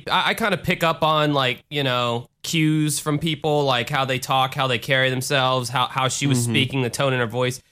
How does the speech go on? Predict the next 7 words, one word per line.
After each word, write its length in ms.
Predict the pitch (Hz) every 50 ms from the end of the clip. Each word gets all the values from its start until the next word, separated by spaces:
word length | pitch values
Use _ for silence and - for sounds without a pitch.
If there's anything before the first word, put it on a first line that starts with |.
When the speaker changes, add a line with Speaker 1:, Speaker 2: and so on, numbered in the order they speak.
| _ -
Speaker 1:
She 180 | - 233 233
seemed 340 | 220 - 208 190 185 175 147
very, 460 | 127 156 151 147 147 147 143 139 139 131
um, 540 | 127 123 120 117 113 110 107 107 104 101 - _ _ _ _ _ _ _ _ _ _ _ -
just 280 | - - 170 151 156 -
kind 240 | - 170 151 147 139
of 300 | 131 123 113 - - -